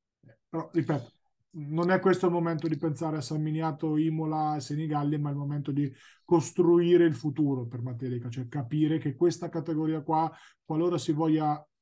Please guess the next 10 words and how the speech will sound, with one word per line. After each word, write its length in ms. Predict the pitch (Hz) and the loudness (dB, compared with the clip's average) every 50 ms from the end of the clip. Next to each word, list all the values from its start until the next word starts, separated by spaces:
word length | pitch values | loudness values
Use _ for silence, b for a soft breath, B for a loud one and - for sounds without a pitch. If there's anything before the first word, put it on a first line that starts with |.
| _ _ - - | _ _ -10 -6
ambire 500 | 151 151 151 151 151 170 165 160 160 160 | -4 -2 -2 0 0 2 2 2 0 0
a 60 | 139 | -4
farla 500 | 117 - - 151 156 147 151 147 147 147 - | -6 -4 -2 -2 -2 0 -2 -4 -4 -6 -6
d'eccellenza, 960 | 139 135 151 147 - - 151 151 151 156 165 160 156 151 147 - 147 143 135 127 | -4 -4 -4 -4 -4 -4 -2 0 2 2 2 0 0 -2 -4 -4 -4 -6 -6 -6
visto 300 | 139 131 135 131 120 139 | -6 -4 -4 -4 -6 -8
che 100 | 131 139 | -10 -10
siamo 240 | 120 - 139 139 147 | -8 -6 -6 -4 -4
in 80 | 151 147 | -4 -4
tema, 380 | 147 139 135 135 135 135 123 120 b b b b b b b b _ _ _ _ _ _ | -4 -4 -4 -4 -4 -6 -8 -10 b b b b b b b b _ _ _ _ _ _
eh, 140 | - - | -20 -20